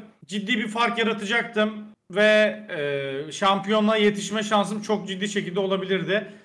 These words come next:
Sağlık olsun. İki maçta falan da değerlendirmek çok mantıklı değil zaten. Yoksa tek tek maç maç bakarsak Arden de penaltılarda gitti falan filan. Onur da Şampiyonlar Ligi'ni kaçırdı. Ve Onur'un Şampiyonlar Ligi kaçırması Onur'a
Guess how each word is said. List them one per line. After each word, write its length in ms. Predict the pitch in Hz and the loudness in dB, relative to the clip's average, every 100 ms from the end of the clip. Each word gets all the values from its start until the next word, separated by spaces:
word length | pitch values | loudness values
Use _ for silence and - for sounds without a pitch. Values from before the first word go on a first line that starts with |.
| _ | _
Sağlık 440 | - 240 240 240 214 | -4 0 2 2 2
olsun. 520 | 180 190 208 208 - _ _ _ - | 2 0 -4 -4 -16 _ _ _ -12
İki 200 | 170 175 | -8 -4
maçta 340 | 233 226 220 220 | 0 0 0 -2
falan 300 | 226 233 220 | -2 0 2
da 260 | 226 220 - _ - | 2 0 -10 _ -2
değerlendirmek 600 | 190 208 214 214 208 214 | 4 4 6 4 2 -2
çok 160 | 214 202 | -2 -2
mantıklı 480 | 196 185 185 202 185 | -2 -2 -4 -6 -4
değil 160 | 196 | -4
zaten. 360 | 170 160 131 160 | -2 -4 -4 -4
Yoksa 500 | 165 160 175 170 175 - - | -4 -2 -2 -4 -6 -12 -2
tek 200 | 196 196 | -2 0
tek 160 | 185 | -2
maç 200 | 190 185 | -2 -2
maç 180 | 190 170 | -2 -2
bakarsak 400 | 185 190 180 190 | -2 -2 -2 0
Arden 360 | 180 175 180 170 | 0 0 0 0
de 180 | 190 185 - _ - | -2 -4 -18 _ -4
penaltılarda 600 | 190 190 185 185 185 180 | 0 2 2 2 2 2
gitti 240 | 165 - - | 0 -4 -4
falan 300 | 160 151 147 | -2 -2 -4
filan. 320 | 165 156 180 | -2 -2 -2
Onur 240 | 175 180 | -2 0
da 380 | 190 185 - - | 0 -2 -8 -12
Şampiyonlar 540 | - 180 175 185 190 | -2 0 0 -2 0
Ligi'ni 180 | 185 185 | -2 -2
kaçırdı. 640 | 180 - 143 127 165 - - _ _ _ _ _ 156 | -6 -6 -8 -6 -6 -8 -14 _ _ _ _ _ 0
Ve 300 | 240 262 240 | 4 4 2
Onur'un 320 | 233 240 262 | -2 0 0
Şampiyonlar 640 | - 247 233 240 247 254 | 2 2 2 0 0 0
Ligi 120 | 240 208 | 0 -2
kaçırması 840 | 240 240 226 214 196 240 247 - | -4 -4 -2 -2 0 -2 -2 -2
Onur'a 720 | 214 214 208 202 214 220 - | -4 0 4 6 6 4 -6